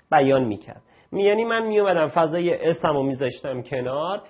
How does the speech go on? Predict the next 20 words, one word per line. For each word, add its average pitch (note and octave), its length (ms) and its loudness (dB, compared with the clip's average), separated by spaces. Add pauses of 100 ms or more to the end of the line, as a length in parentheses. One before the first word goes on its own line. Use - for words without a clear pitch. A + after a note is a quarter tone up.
(280)
بیم G#3+ 200 -2
و A3+ 80 2
فضای E3 360 2
نمونه D#3 320 0
تلقی C#3+ 560 -4
می‌کردم، B2 600 -6
یه D3+ 100 -4
فضای C#3 340 0
نمونهٔ A#2+ 400 -2
جدید B2 460 -6
می‌ساختم C#3 800 -8 (300)
که F#3+ 120 -4
به E3+ 100 0
این A#3+ 300 -2
روی G3+ 440 2
کرد F#3+ 840 2 (260)
می‌گفتیم E3+ 360 0
فضای D#3 460 0
نمونهٔ C3+ 580 0
جدید. A2 500 -4